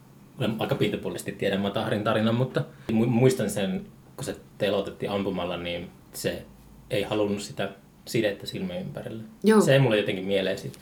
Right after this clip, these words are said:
Speaker 1: Ja sit mä aloin miettiä sitä Medusaa. Medusalla oli se katse, joka muuttaa kiveksi. Kun aika kuluu tarpeeksi, niin Mataharista on tullut kans semmonen ehkä mytologinen hahmo.
Speaker 2: Ihan supermytologinen.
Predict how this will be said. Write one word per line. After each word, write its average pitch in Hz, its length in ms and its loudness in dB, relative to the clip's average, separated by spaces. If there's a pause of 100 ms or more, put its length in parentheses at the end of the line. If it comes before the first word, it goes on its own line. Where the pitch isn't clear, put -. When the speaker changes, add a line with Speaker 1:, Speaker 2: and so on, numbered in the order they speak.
(420)
Speaker 1:
Ja 120 60 0
sit - 80 -10
mä 110 60 0
aloin 101 120 2
miettiä 101 220 -2
sitä 101 140 -4
Medusaa. 101 640 -2 (680)
Medusalla 95 460 -2
oli 95 140 -4
se - 180 -8 (640)
katse, 95 300 -4
joka 92 220 -6
muuttaa 95 460 -6 (840)
kiveksi. - 440 -6 (240)
Kun 147 100 -2
aika 135 160 4
kuluu 113 160 0
tarpeeksi, 110 360 0
niin 110 80 -2
Mataharista 107 460 0
on 95 40 -8
tullut 98 180 -4
kans 95 180 -2
semmonen 90 540 -8 (540)
ehkä - 260 -8 (440)
mytologinen 98 640 0
hahmo. - 360 -8 (320)
Speaker 2:
Ihan 233 280 8
supermytologinen. 151 1120 2